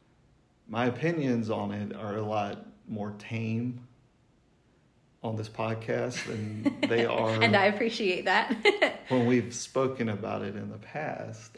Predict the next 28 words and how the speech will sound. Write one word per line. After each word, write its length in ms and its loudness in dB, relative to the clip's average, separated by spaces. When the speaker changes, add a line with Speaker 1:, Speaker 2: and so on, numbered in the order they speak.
Speaker 1:
Um, 120 -8
Speaker 2:
Right. 300 -4
Speaker 1:
you 160 -6
know, 420 -8
so 540 -2
it's, 640 -6
it's 120 -4
something, 840 -2
however 400 2
you, 160 -4
you 280 -4
need 300 -2
an 260 -2
outlet 480 0
for 400 -12
it, 200 -8
you 140 -8
know, 260 -12
whether 320 0
it's 320 -10
talking 580 -6
to 160 -14
your 240 -14
spouse, 680 -12
talking 520 -6
to 300 -8
a 60 -8
professional, 1000 -6